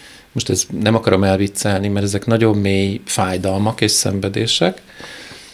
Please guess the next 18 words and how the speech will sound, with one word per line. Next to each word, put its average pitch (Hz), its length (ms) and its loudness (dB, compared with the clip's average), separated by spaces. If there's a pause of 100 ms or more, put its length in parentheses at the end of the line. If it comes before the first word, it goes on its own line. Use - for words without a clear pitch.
(340)
Tehát 127 180 2
ami, 123 260 6
mire 147 340 6
hazaér 151 480 6
a 127 60 6
másik, 113 540 4
aki 156 360 2
egyszerűen 113 640 6
csak - 340 -4
dolgozott, 139 800 2
vagy 117 140 6
lehet, 127 300 4
hogy 113 140 2
még 101 260 2
ment 104 340 4
egy 92 160 0
kört 98 400 2
a 90 320 4